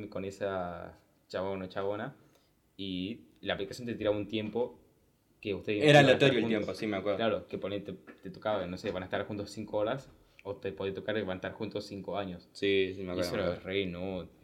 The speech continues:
Speaker 2: Pero igu-, igual, este, acordate que, que eso de las cinco horas o, o cinco años era todo que pasaba en un microsegundo y
Speaker 1: No.
Speaker 2: real.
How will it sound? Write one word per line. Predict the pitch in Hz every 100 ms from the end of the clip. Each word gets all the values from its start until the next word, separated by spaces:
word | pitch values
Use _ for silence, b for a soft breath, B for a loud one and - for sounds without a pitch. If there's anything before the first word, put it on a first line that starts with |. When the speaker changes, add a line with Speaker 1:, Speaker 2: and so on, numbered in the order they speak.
| b b
Speaker 2:
Pero | 117 117
igu-, | 117 120
igual, | 117 127 135
este, | 120 123 104
acordate | 104 107 113 110
que, | 101 92 82 92
que | 104
eso | 113
de | 101 92
las | 85
cinco | 107 104 104
horas | 104 104 101
o, | 92 87 85 82 -
o | - 87
cinco | - 101 104
años | 104 104 110 - b b b b
era | - 110
todo | 110 110
que | 110
pasaba | 98 - 107
en | 104
un | 101 107
microsegundo | 107 101 - 107 110 113 101 - -
y | 104
Speaker 1:
No. | 104
Speaker 2:
real. | 104 98